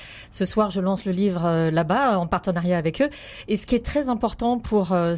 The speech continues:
toutes ces nouvelles générations, c'est justement de trouver du sens. Et finalement, ce qui est étonnant et ce qui est un petit peu la différence avec ma génération, je suis sortie de le-, l'E S S E C en quatre-vingt-douze, c'était, on cherchait à rejoindre des grands groupes,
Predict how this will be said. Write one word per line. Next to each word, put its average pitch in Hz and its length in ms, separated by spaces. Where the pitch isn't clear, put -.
toutes - 140
ces 202 140
nouvelles 214 240
générations, 190 460
c'est 214 140
justement 202 320
de 214 40
trouver 185 220
du 160 100
sens. - 500
Et 202 160
finalement, 220 360
ce - 60
qui 202 140
est 190 180
étonnant 233 540
et 226 100
ce - 80
qui - 80
est 190 40
un - 20
petit 185 140
peu 208 120
la 190 100
différence 190 440
avec 170 120
ma 180 140
génération, 175 540
je 214 120
suis 185 160
sortie 185 300
de 165 80
le-, 170 220
l'E 165 100
S - 160
S 202 60
E - 40
C - 60
en 160 60
quatre-vingt-douze, 185 640
c'était, 247 540
on 190 100
cherchait 214 360
à 190 100
rejoindre 196 560
des 175 100
grands 175 380
groupes, 202 560